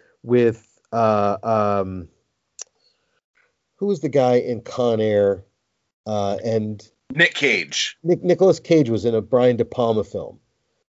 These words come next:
Speaker 2: Ugh.
Speaker 1: um, in the eighties or maybe even the nineties, and it
Speaker 2: That
Speaker 1: wasn't
Speaker 2: sounds more
Speaker 1: good.
Speaker 2: like nineties.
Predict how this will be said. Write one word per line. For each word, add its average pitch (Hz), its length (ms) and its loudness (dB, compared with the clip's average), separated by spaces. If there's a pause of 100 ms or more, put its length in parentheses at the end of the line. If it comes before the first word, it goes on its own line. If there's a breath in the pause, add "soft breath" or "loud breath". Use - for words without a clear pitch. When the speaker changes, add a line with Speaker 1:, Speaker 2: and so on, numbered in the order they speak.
Speaker 2:
Ugh. 87 360 -10
Speaker 1:
um, 101 360 -6 (120)
in 139 100 -2
the 143 200 -2
eighties 113 440 0
or 117 80 4
maybe 175 300 2
even 135 240 2
the 113 100 2
nineties, 110 800 -2
and 139 120 -2
it 139 60 2
Speaker 2:
That 110 100 2
Speaker 1:
wasn't 135 340 4
Speaker 2:
sounds 117 120 -10
more - 120 4
Speaker 1:
good. 117 60 6
Speaker 2:
like 95 280 -2
nineties. 87 640 -10